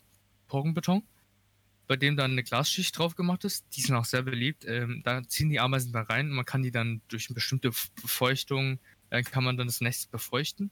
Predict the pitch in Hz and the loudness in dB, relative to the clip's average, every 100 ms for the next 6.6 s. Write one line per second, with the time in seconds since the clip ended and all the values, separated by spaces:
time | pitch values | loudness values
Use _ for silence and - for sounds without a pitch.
0 | _ 131 123 113 113 120 - 101 113 107 | _ -4 0 -2 0 -2 -2 -2 -2 -4
1 | 101 101 185 - _ _ _ _ _ _ | -2 -2 -4 -8 _ _ _ _ _ _
2 | _ 135 151 185 151 165 156 143 143 - | _ 2 4 4 4 4 4 2 0 0
3 | 147 131 - 127 - - 120 117 - 107 | 0 0 -2 -2 -2 -4 -4 -4 -4 -4
4 | 101 92 101 - - - 101 - 107 104 | -4 -2 -4 -4 -10 -4 -4 -2 -2 0
5 | 104 - - 110 - 101 95 92 92 92 | -2 -4 -8 -4 -2 0 0 0 -2 -2
6 | 92 - 98 - 107 - | -4 -6 -6 -8 -10 -10